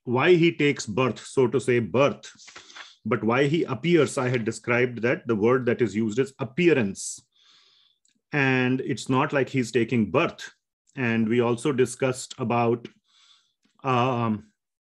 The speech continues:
the appearance of Krishna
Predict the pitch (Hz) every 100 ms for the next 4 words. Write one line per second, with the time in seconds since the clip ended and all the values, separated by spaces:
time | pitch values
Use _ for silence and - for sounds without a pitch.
0 | _ _ _ _ _ _ _ _ _ -
1 | 117 127 120 - - - 170 196 175 135
2 | - - 143 127 - - _ _ _ _
3 | - 165 - 170 135